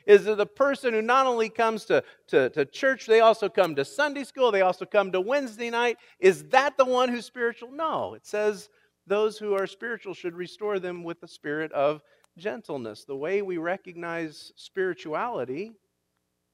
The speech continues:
is we see gentleness. We see gentleness.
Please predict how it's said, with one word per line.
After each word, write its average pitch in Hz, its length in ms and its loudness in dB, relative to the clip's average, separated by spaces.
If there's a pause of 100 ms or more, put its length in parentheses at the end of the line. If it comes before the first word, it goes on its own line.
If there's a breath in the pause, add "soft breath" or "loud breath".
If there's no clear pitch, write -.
(720)
is 131 100 -20
we 139 120 -16
see 175 180 -20
gentleness. 180 760 -20 (840)
We - 80 -8
see 185 400 -12 (400)
gentleness. 151 920 -6